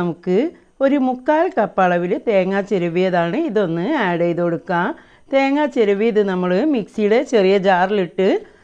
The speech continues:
just ഒന്ന് ക്രഷ് ചെയ്തെടുക്കുക. വലിയ വലിയ പീസായി കിടക്കുകയാണെങ്കിൽ അതൊന്ന് ചെറുതായി കിട്ടിക്കോളും, അതിന് വേണ്ടിയിട്ടാണ്. അല്ലെങ്കിൽ നിങ്ങൾ ചെറുതായിട്ട് തന്നെ ചിരവി എടുക്കുകയാണെങ്കിൽ അങ്ങനെ ആവാം. പക്ഷേ ഞാനിപ്പോൾ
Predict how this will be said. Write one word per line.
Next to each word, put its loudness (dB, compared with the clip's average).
just 2
ഒന്ന് 2
ക്രഷ് 0
ചെയ്തെടുക്കുക. 4
വലിയ 4
വലിയ 4
പീസായി 0
കിടക്കുകയാണെങ്കിൽ 0
അതൊന്ന് 4
ചെറുതായി 6
കിട്ടിക്കോളും, 2
അതിന് 2
വേണ്ടിയിട്ടാണ്. 2
അല്ലെങ്കിൽ 0
നിങ്ങൾ 0
ചെറുതായിട്ട് 2
തന്നെ 0
ചിരവി 2
എടുക്കുകയാണെങ്കിൽ 0
അങ്ങനെ 2
ആവാം. 0
പക്ഷേ 2
ഞാനിപ്പോൾ 2